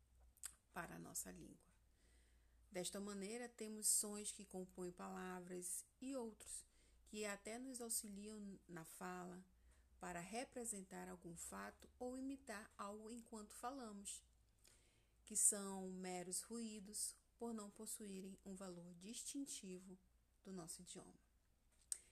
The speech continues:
Então, pergunto: fonema?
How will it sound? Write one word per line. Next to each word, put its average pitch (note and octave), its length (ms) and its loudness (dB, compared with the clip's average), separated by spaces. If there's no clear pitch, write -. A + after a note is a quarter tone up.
Então, C#4 280 -2
pergunto: G3 640 -4
fonema? F#3+ 640 -2